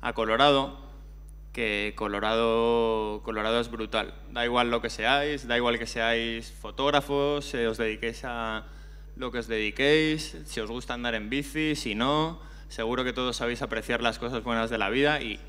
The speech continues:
ir a Colorado. A Colorado hay que ir alguna vez en la vida porque es brutal.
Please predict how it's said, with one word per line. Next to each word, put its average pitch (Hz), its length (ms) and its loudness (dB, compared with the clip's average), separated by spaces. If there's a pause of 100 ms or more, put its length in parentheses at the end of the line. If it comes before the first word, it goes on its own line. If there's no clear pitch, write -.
ir 139 200 0
a 131 80 6
Colorado. 107 520 2 (500)
A 107 120 -4
Colorado 110 320 4
hay 123 100 4
que 123 120 0
ir 127 100 4
alguna 120 320 2
vez 120 140 -4
en 120 100 -4
la 107 100 2
vida 131 240 4
porque 113 380 0
es 120 200 -6
brutal. 107 580 -2